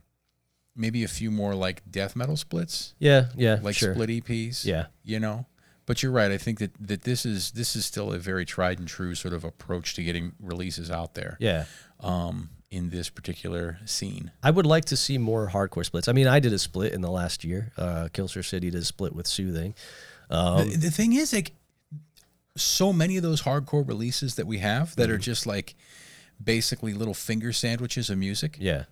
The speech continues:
Speaker 1: Ready-made for a split.
Speaker 2: A-, that exactly, that's exactly right. Yeah, like, we complain all the time, like,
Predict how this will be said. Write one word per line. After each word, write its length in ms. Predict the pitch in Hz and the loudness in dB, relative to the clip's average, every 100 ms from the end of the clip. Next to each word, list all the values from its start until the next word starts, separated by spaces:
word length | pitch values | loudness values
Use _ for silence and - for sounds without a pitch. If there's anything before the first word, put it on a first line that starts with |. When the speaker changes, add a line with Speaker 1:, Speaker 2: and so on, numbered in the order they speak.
| _ | _
Speaker 1:
Ready-made 560 | 127 196 240 233 262 233 | -6 -2 0 2 0 0
for 160 | 233 | 0
a 60 | 208 | 0
split. 280 | - 254 254 | -2 -2 0
Speaker 2:
A-, 140 | 127 | 2
that 240 | - 143 147 | 6 6 6
exactly, 720 | 131 127 123 131 139 131 120 | 4 6 8 6 6 4 4
that's 280 | 120 123 120 | 6 4 4
exactly 460 | 113 117 117 113 110 | 2 4 4 4 6
right. 320 | 120 101 69 | 8 6 6
Yeah, 220 | 120 87 | 4 4
like, 180 | 98 92 | 2 0
we 140 | 110 | 0
complain 360 | 110 107 123 113 | 0 4 4 4
all 100 | 104 | 2
the 100 | 98 | 2
time, 280 | 110 107 95 | 2 4 2
like, 200 | 87 | 0